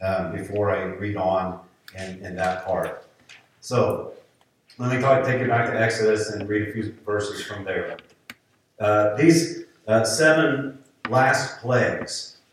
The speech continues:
seven last plagues. These seven bowls, they are seven plagues, right? Well, we know that there were ten plagues in Egypt also.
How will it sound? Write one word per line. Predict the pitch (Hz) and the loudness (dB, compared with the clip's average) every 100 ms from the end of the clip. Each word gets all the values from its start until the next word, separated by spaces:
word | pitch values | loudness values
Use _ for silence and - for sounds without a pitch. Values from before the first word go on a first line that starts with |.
| _ _ _ | _ _ _
seven | - - 135 131 120 113 | -8 2 4 4 2 2
last | 117 117 120 | 0 -2 -4
plagues. | - 117 110 - - - _ | 0 2 2 -2 -8 -16 _
These | 117 117 120 | -4 -2 0
seven | 156 139 120 | 0 2 2
bowls, | 127 131 120 120 | 6 6 6 2
they | 110 | 2
are | 104 | 0
seven | 104 123 110 107 107 | 0 -2 -2 -2 -6
plagues, | - 127 - - - - - _ _ _ - | -2 0 0 -4 -12 -18 -20 _ _ _ -6
right? | 104 95 - - _ _ _ _ | -2 -2 -4 -12 _ _ _ _
Well, | 113 123 131 127 | 0 4 4 2
we | 127 | 0
know | 127 139 143 | 2 2 2
that | - - | 2 2
there | 127 | 4
were | 120 113 - | 4 4 2
ten | 160 160 151 - | 0 0 0 0
plagues | 123 117 117 117 - - _ - - _ - | -2 2 2 2 -2 -14 _ -20 -20 _ -6
in | 113 113 110 110 131 | -4 -2 -4 -6 -4
Egypt | 127 123 - - - - _ - | -2 -2 -4 -6 -12 -20 _ -2
also. | 110 - - - | 0 0 -2 -6